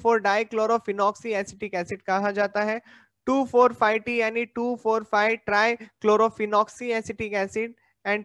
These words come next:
पीएए, that is a phenyl acetic acid। ओके, so ये डिफरेंट डिफरेंट टाइप्स के ऑक्सिन्स हैं आपके स्क्रीन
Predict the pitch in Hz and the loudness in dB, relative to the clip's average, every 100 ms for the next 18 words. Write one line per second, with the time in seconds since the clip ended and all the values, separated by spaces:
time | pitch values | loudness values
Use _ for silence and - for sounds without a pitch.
0 | - 233 247 - 220 - 214 220 190 208 | -8 -6 -6 -4 -4 -2 -4 -4 -4 -4
1 | 214 - 202 208 226 - 180 208 - 196 | -8 -6 -4 -2 -2 -6 -8 -8 -10 -6
2 | 160 143 151 202 - 175 240 262 - _ | -6 -6 -18 _ -14 -6 -6 -6 -14 _
3 | - 214 247 233 220 233 226 233 233 208 | -6 -2 -2 0 -4 -4 -4 -4 -4 -4
4 | 202 - - - 185 170 233 226 240 214 | -4 -4 -4 -2 -4 -2 -6 -2 -2 -2
5 | 208 226 - 208 | -4 -10 -4 -6